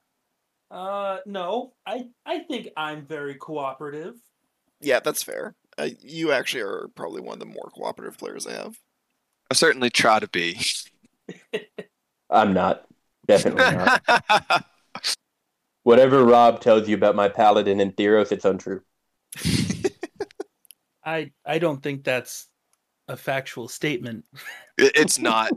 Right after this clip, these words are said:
Speaker 3: He is definitely my yes man in our Theros campaign 'cause he knows how nervous I was to start it.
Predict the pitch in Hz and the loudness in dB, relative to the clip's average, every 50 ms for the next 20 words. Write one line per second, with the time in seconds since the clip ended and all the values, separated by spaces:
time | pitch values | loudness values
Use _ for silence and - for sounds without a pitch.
0 | - - 135 139 143 135 135 127 123 - - 135 131 127 - 135 131 123 - - | -6 -4 -2 0 0 0 0 0 -4 -4 0 0 0 0 -2 -2 -4 -4 -4 -2
1 | 120 120 120 120 120 120 120 120 110 _ 117 117 117 117 117 117 113 113 113 120 | -2 -2 -2 -2 -4 -4 -6 -8 -8 _ -4 0 0 2 4 2 2 0 0 0
2 | 117 113 - - - 120 107 104 104 101 101 104 _ _ _ 113 110 113 110 107 | 0 0 0 -2 -2 -2 -2 0 0 -2 -4 -6 _ _ _ -4 -4 -2 0 0
3 | 104 110 123 - 117 110 107 104 107 - - - 113 104 107 - - 110 107 107 | 0 0 0 2 2 2 2 2 0 -2 0 0 -2 -2 -2 -2 -2 -2 0 0
4 | - - - - - 131 - - - - 131 127 127 127 135 135 131 - 139 131 | 0 -2 -2 0 0 0 0 0 -2 -2 0 0 2 2 2 2 2 2 2 2
5 | 123 123 127 127 131 131 135 - - 139 131 127 127 131 135 127 - - 135 123 | 2 2 2 2 2 2 0 0 2 2 2 4 4 2 2 0 -2 -4 -6 -6
6 | - - 123 113 127 135 135 139 - | -2 -2 0 2 2 2 2 2 0